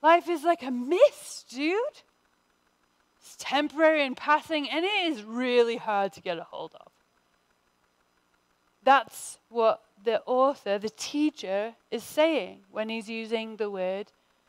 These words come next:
havel, meaningless. So the teacher is not saying here that nothing has meaning, but that everything is like mist. Life,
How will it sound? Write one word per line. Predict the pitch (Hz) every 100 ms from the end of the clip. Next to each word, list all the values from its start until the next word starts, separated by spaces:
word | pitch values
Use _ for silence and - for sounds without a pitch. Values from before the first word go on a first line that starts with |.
| _
havel, | - 214 262 294 226 190 _ _ _ -
meaningless. | 247 277 247 180 170 - _ - _ _ _ _ _ _ _ _ _ _ _ _ _ _ _ -
So | 294
the | 285
teacher | - 330 349 - 349
is | 311 269 - -
not | 285 311 285
saying | - 339 370 359
here | 277 233 214 208 220
that | 226 156 -
nothing | 254 277 285 254
has | 214 220 214 202
meaning, | 226 285 320 277 180 190 240 285 320 _ _ _ _ _ _ _ _ _ _ _ _ _ _ _ _ _
but | 247
that | 254 226
everything | 262 285 269 247 240 240 233 _ _ -
is | 233
like | 233 220 220
mist. | 254 277 214 - - - - - _ _ _ _ _ _ _ _ _ _ _ _ _
Life, | 220 254 262 214 - -